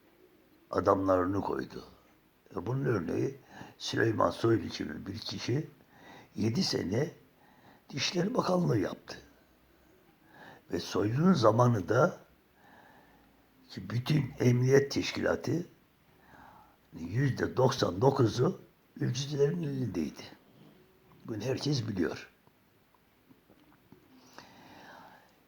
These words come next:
Geldik günümüze. Bakıyoruz.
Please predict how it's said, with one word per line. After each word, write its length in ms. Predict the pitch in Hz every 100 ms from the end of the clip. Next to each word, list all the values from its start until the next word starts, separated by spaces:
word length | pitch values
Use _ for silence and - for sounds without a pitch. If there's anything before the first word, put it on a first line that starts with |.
| _ _ _ _
Geldik 580 | - 156 165 131 156 -
günümüze. 920 | 120 110 104 95 82 90 82 82 80 80 - - - - - - - - - - - - - - - - -
Bakıyoruz. 640 | 143 - 143 104 - -